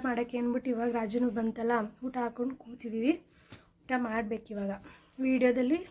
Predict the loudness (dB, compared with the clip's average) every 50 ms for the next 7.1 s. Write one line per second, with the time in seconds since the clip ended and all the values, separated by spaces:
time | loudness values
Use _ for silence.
0 | -18 _ _ _ _ _ _ _ _ _ _ _ _ _ -16 -12 -8 -2 0 0
1 | 0 0 0 -2 0 2 2 2 2 2 0 0 2 2 0 0 -2 -8 _ _
2 | _ _ _ _ _ _ _ _ _ _ _ _ -8 -6 -4 -4 -4 -4 -4 -2
3 | -2 0 0 0 0 0 -2 -2 -2 -2 -2 0 2 4 6 6 8 8 8 8
4 | 6 2 2 2 4 4 4 6 6 8 8 10 8 8 6 6 2 2 2 2
5 | 0 0 0 0 0 0 2 2 2 2 4 2 2 2 2 2 2 0 -2 -2
6 | -2 -2 -2 0 2 2 2 0 0 0 0 2 2 2 0 0 0 0 -2 -2
7 | -4